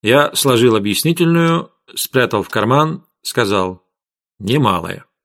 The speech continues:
И всё-таки одной редкой книги я тут не заметил. «Какой?» — удивилась ведьма.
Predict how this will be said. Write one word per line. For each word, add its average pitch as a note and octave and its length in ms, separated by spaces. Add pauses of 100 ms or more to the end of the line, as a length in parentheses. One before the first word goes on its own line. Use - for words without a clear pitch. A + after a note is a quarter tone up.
(880)
И A#2+ 100
всё-таки G3+ 640
одной E3 460
редкой A#2+ 360
книги F#2 560 (460)
я G#3+ 200
тут G#3 280
не D#3 120
заметил. G2 580 (1080)
«Какой?» — G#2 500 (240)
удивилась G2+ 480
ведьма. F#2 320